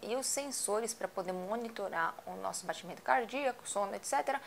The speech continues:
Esse buraquinho aqui é apenas pra poder encaixar ali no carregador, tá? Aqui nós temos os certificados na pulseira.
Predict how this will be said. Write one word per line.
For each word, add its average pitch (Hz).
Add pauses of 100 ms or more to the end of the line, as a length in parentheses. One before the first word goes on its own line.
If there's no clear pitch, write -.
(440)
Esse 381
buraquinho 247
aqui 294
é -
apenas 262
pra 262
poder 240
encaixar 277
ali 214
no 208
carregador, 226
tá? 196 (460)
Aqui 180
nós 180
temos 226 (240)
os 320
certificados 214
na 202
pulseira. -